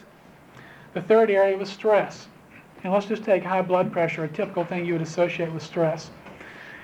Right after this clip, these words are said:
Regular, she goes on to say that regular physical exercise can help to lower blood pressure, enabling some people with mild high blood pressure to achieve a normal pressure without medication. By lowering blood pressure,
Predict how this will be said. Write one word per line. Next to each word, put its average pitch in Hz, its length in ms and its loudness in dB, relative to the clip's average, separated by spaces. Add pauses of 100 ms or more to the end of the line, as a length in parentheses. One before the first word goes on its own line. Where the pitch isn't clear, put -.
(240)
Regular, 196 320 4
she 220 160 -6
goes 202 220 4
on 226 120 0
to 240 60 0
say 196 280 4
that 185 120 -2
regular 190 380 2
physical 262 460 2
exercise 180 680 0 (300)
can 175 100 -2
help 190 220 2
to 180 80 2
lower 190 320 4
blood 220 280 4
pressure, 160 440 -4 (260)
enabling 190 440 0
some 254 280 4
people 214 240 -2
with 175 140 -6
mild 190 280 2
high 226 160 0
blood 170 280 2
pressure 160 380 -2 (260)
to 175 100 0
achieve 180 320 0
a 175 60 4
normal 233 380 4
pressure 160 460 -4 (300)
without 170 340 0
medication. 180 720 0 (360)
By 175 120 6
lowering 226 480 6
blood 262 240 2
pressure, 160 420 -4